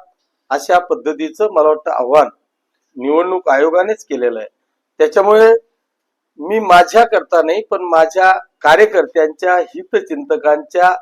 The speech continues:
समाधानीसाठी दोघही ठिकाणी मी स्वतंत्ररित्या आपलं गार्ड त्या दोघही मतमोजणी केंद्रावर लावणार आहे.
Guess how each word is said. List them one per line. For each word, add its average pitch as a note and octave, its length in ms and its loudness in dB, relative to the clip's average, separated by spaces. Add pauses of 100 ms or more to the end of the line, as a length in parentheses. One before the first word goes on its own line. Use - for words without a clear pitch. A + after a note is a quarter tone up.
समाधानीसाठी G#3 920 2 (960)
दोघही G3 500 0
ठिकाणी D3+ 400 -2 (840)
मी F#3 180 -8
स्वतंत्ररित्या F3 1200 0
आपलं E3 380 -2
गार्ड D3+ 260 6 (1300)
त्या E3+ 140 4
दोघही D#3+ 420 -2
मतमोजणी E3 600 -4
केंद्रावर D3 500 0
लावणार C3+ 420 0
आहे. E3+ 280 -6